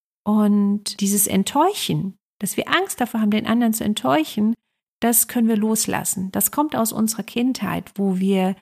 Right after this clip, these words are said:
einfach in einer emotionalen Bindung zu unseren Eltern waren und wo wir Angst hatten,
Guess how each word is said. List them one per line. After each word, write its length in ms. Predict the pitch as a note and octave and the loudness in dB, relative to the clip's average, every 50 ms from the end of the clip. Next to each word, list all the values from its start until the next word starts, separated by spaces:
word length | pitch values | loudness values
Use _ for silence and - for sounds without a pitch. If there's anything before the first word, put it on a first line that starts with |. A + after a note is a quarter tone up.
| _ _ - | _ _ 2
einfach 360 | - A#3 C4+ C4+ C4 A3+ G3 | 4 4 4 4 4 2 2
in 100 | G3 G3 | 2 0
einer 240 | - - G3+ - - | 0 0 0 0 2
emotionalen 640 | - D4+ E4 D#4+ - - - G#3 G3 F#3+ F#3+ G3+ | 2 4 4 2 2 0 0 0 2 2 2 2
Bindung 320 | A3+ D#4 E4 E4 B3 A3+ A3 | 2 2 2 2 2 0 0
zu 140 | - - | -2 -2
unseren 260 | - G3+ G3+ G#3+ G#3 G3 | -2 0 0 0 -2 -2
Eltern 480 | - - C4+ D#4 D4+ - A#3+ G#3 G3 | 0 2 2 0 2 0 -2 0 0
waren 220 | G3 F#3 F3+ F#3 G3+ | 0 -2 0 0 0
und 180 | - F#3+ G3+ | -2 -2 -2
wo 100 | A3 A3 | -2 -2
wir 140 | G#3+ - - | -2 0 0
Angst 320 | - D4+ E4 F4 - - | 0 0 0 -2 -4 -4
hatten, 360 | - G#3 F#3+ - G#3 A3+ B3+ | -4 -6 -4 -2 -2 -2 -4